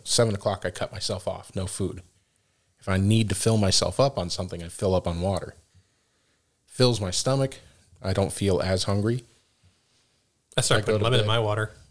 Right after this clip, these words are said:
Speaker 1: Hmm. I, I use, uh, sometimes I'll use, like, those, uh, sugar-free flavorings in the
Speaker 2: Mm.
Speaker 1: waters. Like, I, I brought one with me tonight for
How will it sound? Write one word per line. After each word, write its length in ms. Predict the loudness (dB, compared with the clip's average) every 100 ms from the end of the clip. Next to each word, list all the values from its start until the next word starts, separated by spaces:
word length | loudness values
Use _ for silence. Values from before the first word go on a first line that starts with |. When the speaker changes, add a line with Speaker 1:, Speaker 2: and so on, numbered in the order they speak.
| _
Speaker 1:
Hmm. 160 | 0 2 2 -4 -20 -20 _ -6
I, 340 | -4 2 2 4
I 40 |
use, 440 | 2 2 0 -2 -6
uh, 320 | -6 -4 -4
sometimes 500 | -2 0 2 2 0
I'll 60 | -2
use, 260 | -4 -4
like, 220 | -6 -4
those, 500 | -2 -2 0 -2 -4 -6
uh, 280 | -8 -8
sugar-free 720 | -6 -4 0 -2 0 0 0 -4 _ _ _ _ _ _ _ -4
flavorings 480 | 2 2 0 -6 -6
in 60 |
the 60 | -6
Speaker 2:
Mm. 40 |
Speaker 1:
waters. 220 | -6 -8 -4
Like, 140 | 0
I, 80 | 0 -2 -8
I 60 |
brought 320 | -2 0 0
one 160 | -2 -4
with 160 | -6 -6
me 140 | -6
tonight 320 | -2 -2 -2
for 480 | -6 -20 -20 -20 -20